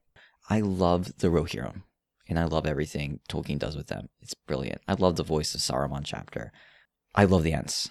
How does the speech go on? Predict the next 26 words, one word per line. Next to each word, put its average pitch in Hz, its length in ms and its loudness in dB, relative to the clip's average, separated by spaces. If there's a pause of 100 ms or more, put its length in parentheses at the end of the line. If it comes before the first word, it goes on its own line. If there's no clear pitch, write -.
I 95 80 4
love 87 200 4
Treebeard. - 440 -8 (580)
What 104 140 4
a 85 80 6
great 78 240 4
character. 73 580 0 (880)
What 92 280 2
a, 67 380 0
what 87 240 2
a 78 120 2 (240)
pure 90 240 4
Tolkien 73 680 -2
invention. 71 560 -4 (1000)
But - 160 0
what's 113 180 4
interesting 160 300 2
is 95 100 2
what 98 80 2
I 95 60 6
didn't 113 340 0
notice 92 540 4
until 82 240 0
we 82 100 2
did 80 220 0
this - 280 -6